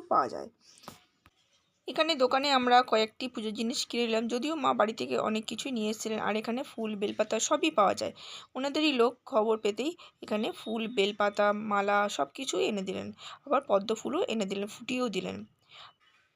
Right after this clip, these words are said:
তাই এখানে কেউ যদি খালি হাতে আসে পুজো দেবার জন্য, কোনো অসুবিধাই হবে না, সব কিছু এখানে পাওয়া যায়, প্রসাদ, ফুল, মালা,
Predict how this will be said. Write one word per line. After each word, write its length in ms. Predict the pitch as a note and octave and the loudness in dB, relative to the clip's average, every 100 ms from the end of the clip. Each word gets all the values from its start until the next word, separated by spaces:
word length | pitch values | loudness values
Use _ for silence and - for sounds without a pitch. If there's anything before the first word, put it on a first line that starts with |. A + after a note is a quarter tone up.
| _ _ _ | _ _ _
তাই 140 | F#4+ G4+ - | -2 0 0
এখানে 260 | A#3 D4+ C4+ A3 - | 0 0 0 0 2
কেউ 120 | A#3+ A#3+ | 2 2
যদি 140 | D4+ - | -2 -2
খালি 200 | G#3+ G3+ C4 | 0 2 2
হাতে 160 | C4 C#4+ A#3+ | 0 2 2
আসে 160 | - G#3+ | 2 -2
পুজো 180 | - G#3 A#3 | -4 -2 0
দেবার 180 | D4+ C#4+ | 2 2
জন্য, 140 | A#3 A#3+ | -2 -4
কোনো 120 | C4+ D4 A3+ | -4 0 0
অসুবিধাই 380 | G#3+ A3 A#3 B3 | -2 2 4 4
হবে 140 | G3 F#3+ | 0 -4
না, 60 | F3+ - | -6 2
সব 120 | C4 - - | 2 2 -4
কিছু 180 | - D4+ B3+ | -4 -2 0
এখানে 260 | A#3+ A#3 C4 - - - - | -2 -2 -4 -8 -16 -6 2
পাওয়া 160 | G3+ G3 | 4 4
যায়, 120 | G3+ | -2
প্রসাদ, 420 | - A3 - A3 A3 - | -2 0 4 4 2 -2
ফুল, 300 | A3 A3 A3 G#3+ | -2 -2 0 0
মালা, 320 | G#3 G3+ G#3 | 0 4 4